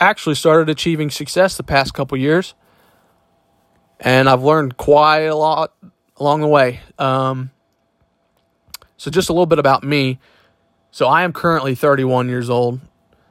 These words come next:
I would probably say when I got into college at the age of eighteen, it was basically, I, you know, work out if I,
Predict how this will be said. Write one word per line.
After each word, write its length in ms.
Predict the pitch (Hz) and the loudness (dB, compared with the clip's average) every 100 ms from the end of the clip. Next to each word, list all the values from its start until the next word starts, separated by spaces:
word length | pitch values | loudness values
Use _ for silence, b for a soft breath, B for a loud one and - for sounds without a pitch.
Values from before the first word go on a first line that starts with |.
| _ _ | _ _
I 120 | 139 | 0
would 180 | 139 139 | 0 0
probably 440 | 151 143 139 135 135 | 2 2 2 -2 0
say 220 | - 135 | 2 2
when 100 | 131 | 2
I 80 | 143 | 2
got 240 | 147 139 | 2 2
into 120 | 135 | -2
college 340 | 127 151 156 151 | -2 2 2 0
at 80 | |
the 100 | 139 | -6
age 120 | 147 139 | -6 -4
of 40 | |
eighteen, 520 | 165 143 202 196 170 165 _ _ _ _ _ _ _ _ _ _ _ _ | -4 -4 -2 -2 -4 -10 _ _ _ _ _ _ _ _ _ _ _ _
it 180 | - 120 | -8 -6
was 160 | 127 127 | -4 -2
basically, 540 | 127 135 127 120 127 | 0 0 -2 0 2
I, 140 | 127 139 135 _ _ _ _ | 4 2 -2 _ _ _ _
you 80 | 120 | -8
know, 220 | 120 123 123 - - | -6 -8 -10 -20 -20
work 420 | - 127 135 143 175 | -20 -4 -2 0 2
out 260 | 175 202 _ _ | 2 0 _ _
if 160 | 147 143 | -4 2
I, 180 | 165 | 2